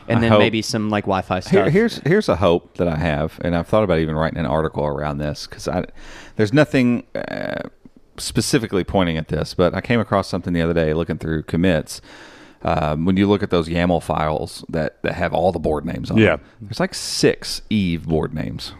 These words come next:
Speaker 2: So there's, like,
Speaker 3: Yeah, it's
Speaker 2: Eve Arc Next,
Speaker 3: weird.
Speaker 2: Eve this, and Eve that. And, and it's, it, likely it's just boards that they're testing, uh,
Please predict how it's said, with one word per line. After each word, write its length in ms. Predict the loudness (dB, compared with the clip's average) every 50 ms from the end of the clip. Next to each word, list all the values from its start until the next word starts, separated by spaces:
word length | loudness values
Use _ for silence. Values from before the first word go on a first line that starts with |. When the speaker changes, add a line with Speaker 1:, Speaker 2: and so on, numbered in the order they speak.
| -20 -20 -20 -20 -18 -14
Speaker 2:
So 160 | -6 -2 -2
there's, 120 | 0 0 0
like, 120 | -2 -2
Speaker 3:
Yeah, 60 | 0
it's 80 | 0 0
Speaker 2:
Eve 160 | 0 0 0
Arc 200 | 2 2 2 2 2
Next, 440 | 2 2 2 2 2 2 2 2 2
Speaker 3:
weird. 180 | 2 0 0 0
Speaker 2:
Eve 300 | 0 0 0 -2 -2 0
this, 340 | 2 2 2 2 0 -4 -10
and 80 | -8
Eve 240 | -6 -4 -4 -4 -4
that. 340 | -2 -2 -2 0 -2 -2 -2
And, 140 | -4 -4 -6 -6 -18 -12 -2 0
and 80 | 0
it's, 140 | 0 0 2
it, 260 | 2 2 2 2 0 -6 -16 -16 _ -20 -20 -20 -20 _ _ _ _ _ -14 -10
likely 500 | -8 -4 2 2 2 2 4 2 2 2
it's 140 | 2 0
just 180 | -2 -4 -2 0
boards 300 | 2 2 4 2 2 -2
that 80 | -4 -4
they're 100 | -6 -6
testing, 560 | -4 -2 -4 -4 -2 -4 -4 -4 -4 -6 -8 -12 _ _ _ _ -20 -20 -20 _ -20 _ -20 -14 -8
uh, 240 | -8 -6 -6 -6 -8